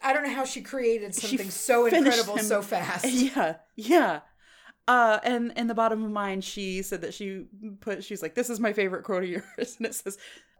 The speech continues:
Speaker 2: "Cinnamon, my boy, my lord and savior."
Speaker 1: Yep.
Speaker 2: <laughs> So thank you so much for that. And again, that is Christy. And it, on her card, it says, "Christy Joy Wilson."
Speaker 1: Mm.
Speaker 2: I love a good three named.
Speaker 1: I do too.
Speaker 2: You know,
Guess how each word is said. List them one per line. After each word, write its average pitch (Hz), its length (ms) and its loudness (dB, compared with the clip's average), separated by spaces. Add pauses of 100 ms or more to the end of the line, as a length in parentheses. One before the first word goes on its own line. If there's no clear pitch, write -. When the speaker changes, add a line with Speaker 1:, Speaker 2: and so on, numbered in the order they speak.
Speaker 2:
"Cinnamon, 214 580 -2
my 208 180 -4
boy, 185 460 0
my 196 180 -2
lord 196 260 0
and 185 140 -2
savior." 170 440 -2
Speaker 1:
Yep. 180 320 -6
Speaker 2:
<laughs> - 40 -8 (400)
So 254 380 -2 (720)
thank 359 240 0
you 302 140 -2
so 254 200 -2
much 185 280 -6
for 185 100 -4
that. 160 200 -2
And 226 100 -4
again, 233 260 0
that 208 160 -2
is 175 140 -4
Christy. 254 580 -12 (320)
And 226 120 0
it, - 100 -8
on 240 100 -2
her 254 100 0
card, 226 240 -4
it 190 40 -6
says, 165 180 -6
"Christy - 420 -10
Joy 165 480 -8
Wilson." 139 540 -16 (100)
Speaker 1:
Mm. 285 280 -18 (280)
Speaker 2:
I - 40 -2
love 233 180 4
a 220 80 6
good 185 220 0
three 170 340 -10
named. 160 480 -4
Speaker 1:
I 208 100 -6
do 202 140 -10
too. 202 140 -12
Speaker 2:
You 170 100 -4
know, 156 220 -4